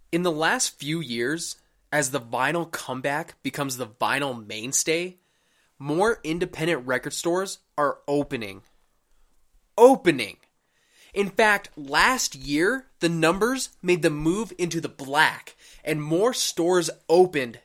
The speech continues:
than closed. It is a fact that the digital standard-focused media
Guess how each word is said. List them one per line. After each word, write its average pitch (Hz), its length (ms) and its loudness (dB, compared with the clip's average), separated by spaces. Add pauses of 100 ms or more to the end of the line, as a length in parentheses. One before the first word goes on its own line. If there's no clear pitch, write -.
(100)
than 135 220 -4
closed. 135 640 -4 (960)
It 214 80 2
is 247 140 2
a 165 60 2 (260)
fact 208 400 0 (160)
that 156 140 -2
the 160 80 -2
digital 208 460 -4
standard-focused 190 1120 -4
media 165 480 -6